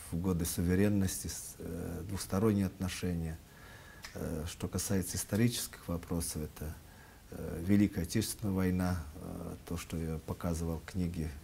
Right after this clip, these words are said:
передал Игорь Владимирович. Мы очень много работаем в этом плане. Казахстанцев погибло в годы войны. Я уже говорил Арману, что у нас реку Днепр называют река героев.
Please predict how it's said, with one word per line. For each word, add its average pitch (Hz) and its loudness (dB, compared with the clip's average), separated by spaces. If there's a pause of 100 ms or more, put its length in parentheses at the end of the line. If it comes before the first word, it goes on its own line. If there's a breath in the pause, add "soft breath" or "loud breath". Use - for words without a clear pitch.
(140)
передал 82 -2
Игорь 82 -2
Владимирович. 80 -2 (680 loud breath)
Мы 87 0
очень 87 0
много 82 2 (140)
работаем 92 2
в 90 0
этом 85 -2
плане. 82 0 (600 loud breath)
Казахстанцев 85 0
погибло 87 2
в 82 -2
годы 87 2
войны. 90 4
Я 85 -2
уже 82 0
говорил 87 2
Арману, 85 0
что 73 -6 (520 loud breath)
у 90 -4
нас 87 2
реку 85 0
Днепр 95 2
называют 85 0
река 90 2
героев. 98 4